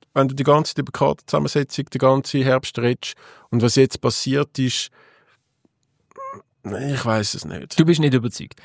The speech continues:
Speaker 2: Hat drei Goal geschossen in einundzwanzig Matches.
Speaker 1: Ja, immerhin.
Speaker 2: Sagt, also sagt das Internet, weiss nicht, ob er die wirklich, ich habe sie nicht selber gesehen. Dass du natürlich sagst, okay, den kennen wir, den haben wir schon mal gesehen shooten, der ist gar nicht so schlecht gewesen,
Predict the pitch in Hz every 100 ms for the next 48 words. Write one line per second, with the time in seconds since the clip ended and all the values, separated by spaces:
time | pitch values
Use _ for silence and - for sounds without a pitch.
0 | - 165 - 147 165 160 151 151 131 123
1 | - 110 113 120 - 117 107 - 120 135
2 | - - _ - - - - _ _ _
3 | 139 113 107 107 110 143 139 147 - 135
4 | 120 131 127 - 131 139 131 123 123 -
5 | _ - 110 113 117 117 117 117 113 110
6 | 113 110 110 110 - 110 107 113 113 110
7 | - - - - - _ _ _ - 151
8 | 170 156 156 151 147 143 151 151 151 139
9 | - 151 175 156 165 175 _ - 131 -
10 | 135 143 151 135 131 139 135 131 170 -
11 | 131 147 - 135 127 - 135 147 - 139
12 | 127 127 - - - 131 143